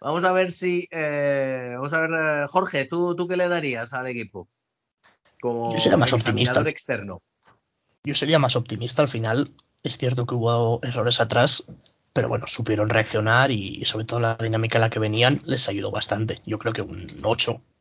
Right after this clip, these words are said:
Speaker 2: podría estar bien.
Speaker 1: Un ocho, ¿no? Un ocho sí, yo, yo, yo me parece. Entonces, entonces vamos a ver porque tenemos, eh, tenemos un ocho, tenemos un diez, eh, tenemos un seis,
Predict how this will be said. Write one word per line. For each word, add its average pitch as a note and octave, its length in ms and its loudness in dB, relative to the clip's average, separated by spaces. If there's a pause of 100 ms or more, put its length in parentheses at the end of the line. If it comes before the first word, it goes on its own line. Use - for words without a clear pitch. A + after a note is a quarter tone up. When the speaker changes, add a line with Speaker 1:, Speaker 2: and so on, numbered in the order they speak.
(240)
Speaker 2:
podría A2+ 200 -4
estar A2+ 200 -4
bien. A#2 220 -12
Speaker 1:
Un C#3 140 -14
ocho, A2 320 -12
¿no? C3 220 -6 (180)
Un G#2 160 -12
ocho A2+ 240 -8
sí, G#2 340 -6
yo, G2+ 160 -6
yo, G2+ 180 -8
yo G2+ 200 -8
me G#2+ 120 -10
parece. G2 300 -8
Entonces, B2 300 -6 (220)
entonces C3 220 -4
vamos E3+ 220 0
a D3 40 2
ver E3 120 2
porque E3 180 2
tenemos, D#3+ 420 -2
eh, B2+ 340 -4
tenemos D#3+ 280 -4
un E3 120 -2
ocho, A#3 520 -2 (100)
tenemos E3 340 -4
un D3+ 180 -4
diez, G#3+ 500 -2 (580)
eh, C3+ 540 2
tenemos D#3+ 320 -2
un D3+ 200 -4
seis, G#3+ 760 0